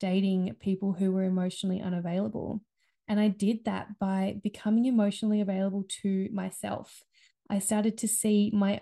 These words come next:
own worth, finally, <laughs> after twenty-something years. I did the work. I could see that even though I felt like there was a benefit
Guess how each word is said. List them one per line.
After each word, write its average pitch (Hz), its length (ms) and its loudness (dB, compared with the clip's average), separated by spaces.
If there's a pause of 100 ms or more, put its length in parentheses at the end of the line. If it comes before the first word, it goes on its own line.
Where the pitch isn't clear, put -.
own 202 540 2
worth, 190 500 -2 (260)
finally, 208 680 0 (220)
<laughs> - 220 -12
after 240 300 0
twenty-something 214 760 -2
years. - 520 -6 (480)
I 208 440 -2 (720)
did 214 320 -4
the 214 100 2
work. 190 600 0 (400)
I 208 140 0
could 208 240 0
see 214 600 4
that 208 220 -2
even 214 380 2
though 190 280 0
I 190 140 -6 (180)
felt 175 220 -4
like 185 200 -2
there 190 140 2
was 190 120 2
a 190 60 2
benefit 180 640 -2